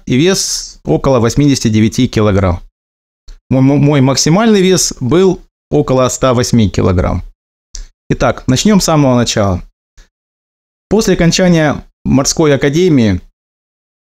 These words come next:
примерно до тридцати двух лет, я никогда не задумывался о здоровом образе жизни, никогда не задумывался о личном весе. Я пил, что хотел, ел, что хотел, в каком количестве, в какое время суток, мне это совершенно не интересовало,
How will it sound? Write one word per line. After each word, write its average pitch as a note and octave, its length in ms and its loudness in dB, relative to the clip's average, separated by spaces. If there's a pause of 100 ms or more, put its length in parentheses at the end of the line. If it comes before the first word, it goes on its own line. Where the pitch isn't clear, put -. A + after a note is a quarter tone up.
(180)
примерно C#3 440 2
до C#3 240 0
тридцати C#3 460 -2
двух B2+ 320 -2
лет, F#3 320 -2 (100)
я D3 220 0
никогда C#3+ 320 0
не D3 100 0
задумывался B2+ 720 0
о A#2 220 -2
здоровом C3 480 0
образе A#2+ 380 0
жизни, G2+ 520 0
никогда B2+ 300 0
не D3 80 2
задумывался B2 560 0
о A#2+ 60 0
личном A#2+ 320 0
весе. F#2+ 340 -2 (340)
Я A#2 120 -2
пил, G#3 180 2
что - 180 -2
хотел, C#3+ 380 0
ел, C3+ 240 0
что - 180 -2
хотел, A#2+ 420 -2
в - 520 -20
каком E3+ 300 2
количестве, C#3+ 580 0
в G#2+ 60 -4
какое E3+ 300 0
время C3+ 280 2
суток, A2+ 320 -2
мне C#3 140 2
это C3+ 180 -2
совершенно B2 400 0
не A#2 220 2
интересовало, C#3+ 760 0